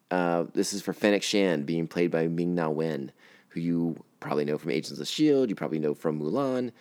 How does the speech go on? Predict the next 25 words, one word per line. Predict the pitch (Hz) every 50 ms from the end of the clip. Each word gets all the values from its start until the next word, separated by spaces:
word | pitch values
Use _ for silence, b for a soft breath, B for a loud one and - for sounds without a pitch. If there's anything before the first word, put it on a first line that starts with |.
| b b b b b b
and, | - 92 95 92 87 - -
like, | 98 -
a | 101
million | 104 107 107 104 98 92
other | 85 73
things. | 78 69 73 73 - - - - _ _ _
She's | - - - 123 123 113
fantastic. | - - 98 87 80 - 76 71 - - - - - - _ _ _
So | - - 85 80 71
I | 78
love | 90 98 101 92
seeing | - 98 92 87
her | 80 80 80
in | 73
this | 73 71 -
episode. | 69 - 67 - - 60 - - - _ b b b b b b b b b b b b - - -
And | - 64 80 87 90 90 90 87 90 87
this | 110 131 - 165
is | 135 117
who | 143
the | 123 120
bounty's | 113 110 104 98 90 -
for. | - 87 80 78 80 -
She | - - - 107 101 85 92
is | 95 95 90 87 85 -